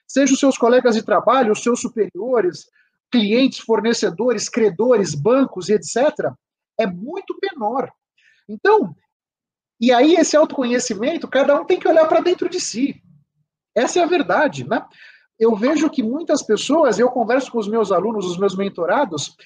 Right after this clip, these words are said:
a gente tá, as pessoas nesse momento que a gente vive,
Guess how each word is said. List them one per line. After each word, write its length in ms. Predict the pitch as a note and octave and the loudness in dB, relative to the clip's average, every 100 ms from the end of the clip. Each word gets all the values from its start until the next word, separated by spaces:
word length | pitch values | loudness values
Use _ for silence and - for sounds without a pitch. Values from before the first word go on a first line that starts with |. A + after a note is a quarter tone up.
| - _ | -20 _
a 140 | G3+ G#3+ | -2 0
gente 340 | A3 D#4+ D#4+ | 0 -2 -4
tá, 320 | D#4 D#4 E4+ - | -2 2 2 0
as 180 | A#3 - | -6 -8
pessoas 460 | C4+ - D#4+ E4 B3 | -12 -8 -4 -2 -2
nesse 300 | D4 - C4 | -6 -4 -4
momento 360 | A#3+ B3 D4 | -4 -6 -8
que 80 | - | -6
a 40 | |
gente 240 | A3 G#3+ E3 | -8 -8 -10
vive, 420 | E3 D#4+ G3+ D3 | -6 -4 -4 -8